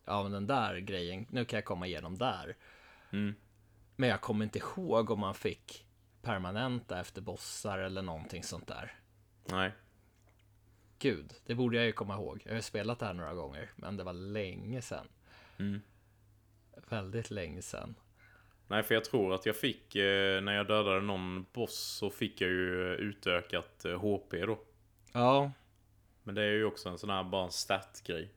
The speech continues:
Speaker 1: Precis.
Speaker 2: Eh, och sen vet jag, jag hittade ju en, eh, portal som ledde mig väldigt långt tillbaka där jag kom från då. Men då kom jag ju på andra sidan av en,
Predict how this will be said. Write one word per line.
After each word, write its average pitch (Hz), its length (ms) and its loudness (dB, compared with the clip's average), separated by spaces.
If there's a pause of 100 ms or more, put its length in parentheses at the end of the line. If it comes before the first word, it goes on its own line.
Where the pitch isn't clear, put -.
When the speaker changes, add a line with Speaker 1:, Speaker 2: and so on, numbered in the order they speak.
(480)
Speaker 1:
Precis. - 760 -2 (960)
Speaker 2:
Eh, 92 180 0
och 92 100 0
sen 107 180 2
vet 110 180 6
jag, 101 100 6
jag 101 60 4
hittade 101 380 -2
ju 95 140 2
en, 95 340 -6
eh, 95 120 -4
portal 104 760 2
som 110 220 -6
ledde 110 240 2
mig 95 520 -2 (320)
väldigt 107 340 2
långt 104 240 0
tillbaka 92 580 2
där 95 120 4
jag 95 140 2
kom 87 280 -2
från 104 260 -4
då. 101 180 2
Men 104 160 0
då 104 120 6
kom 110 260 4
jag 98 100 4
ju 95 220 2 (560)
på - 100 2
andra 95 340 4
sidan 95 560 -2
av 98 280 4
en, 92 280 -4